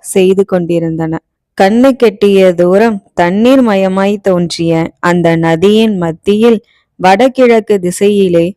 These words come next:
ஒரு பசுமையான தீவு காணப்பட்டது.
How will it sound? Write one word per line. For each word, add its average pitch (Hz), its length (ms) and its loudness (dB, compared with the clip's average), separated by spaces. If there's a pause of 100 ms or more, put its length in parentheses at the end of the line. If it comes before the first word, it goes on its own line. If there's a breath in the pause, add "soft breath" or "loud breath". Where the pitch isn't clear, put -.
ஒரு 175 280 0
பசுமையான 185 1040 -2
தீவு 190 520 -2
காணப்பட்டது. 165 680 -4